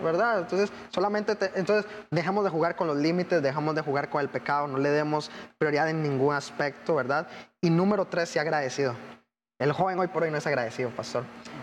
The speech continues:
Hoy por hoy ya no es tanto que no valoramos, no tanto que jugamos el pecado, sino es que ya ni un buenos días, no tenemos, no tenemos valores, no tenemos cosas así. Entonces, sé agradecido con las personas, sé agradecido con tu familia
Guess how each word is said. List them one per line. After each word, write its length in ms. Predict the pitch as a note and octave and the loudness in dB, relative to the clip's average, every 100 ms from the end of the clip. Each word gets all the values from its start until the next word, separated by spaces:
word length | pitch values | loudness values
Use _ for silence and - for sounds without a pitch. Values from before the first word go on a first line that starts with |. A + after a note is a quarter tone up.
| - | -2
Hoy 120 | D3 | -2
por 220 | D#3 D#3+ | 0 2
hoy 280 | D#3 E3 D#3 - - | 2 2 0 -6 -12
ya 180 | - D#3 | -2 0
no 160 | D3+ F3+ | 2 0
es 100 | F#3 | 0
tanto 280 | A3 G#3 G3+ | -2 -2 -2
que 120 | E3+ | 0
no 100 | D#3+ | 2
valoramos, 500 | F3+ D3 E3+ F#3+ E3 | 4 2 2 0 0
no 140 | D3 | 0
tanto 260 | D3 D#3+ - | 0 -2 -2
que 80 | D#3+ | 0
jugamos 240 | D3 D#3 | 0 0
el 80 | E3 | -2
pecado, 280 | C#3+ D3+ D3+ | 0 0 0
sino 140 | C#3 | -2
es 80 | C#3+ | 0
que 180 | F3 E3+ - - _ | 0 0 -4 -18 _
ya 160 | D3 E3+ | -2 0
ni 100 | F#3 | 2
un 140 | F#3+ | 2
buenos 300 | E3+ E3+ B2+ | 2 0 0
días, 340 | C#3+ D3 C#3 C#3 | 2 2 0 -6
no 80 | |
tenemos, 320 | B2+ D3 C#3 C#3 | -4 -2 -2 -2
no 300 | C3+ B2+ C3 | -2 -2 -2
tenemos 340 | C#3 C3+ C3 | 0 0 -2
valores, 400 | A#2+ A#2+ C#3 C#3 | -2 0 2 0
no 100 | C3 | -2
tenemos 460 | B2+ C3+ C3 B2+ - | -2 0 0 -2 -2
cosas 260 | C3+ C#3 C#3 | -2 0 -2
así. 260 | C3 D3+ - - - | 0 -2 -2 -10 -6
Entonces, 340 | - E3 D#3+ - | 0 2 0 -6
sé 200 | - - | -4 0
agradecido 560 | F3 F3+ F#3 D#3 E3 F3 | 2 2 2 2 2 2
con 120 | E3+ | 0
las 140 | D3 | -2
personas, 440 | - B2+ - D#3 D3+ | -2 -2 -2 -2 0
sé 60 | |
agradecido 420 | C#3 C#3+ C#3 C#3+ C#3 | 0 0 0 -2 -2
con 160 | C3+ | -4
tu 80 | C3+ | -6
familia 520 | - B2 C#3+ C#3+ D#3+ | -4 0 2 4 2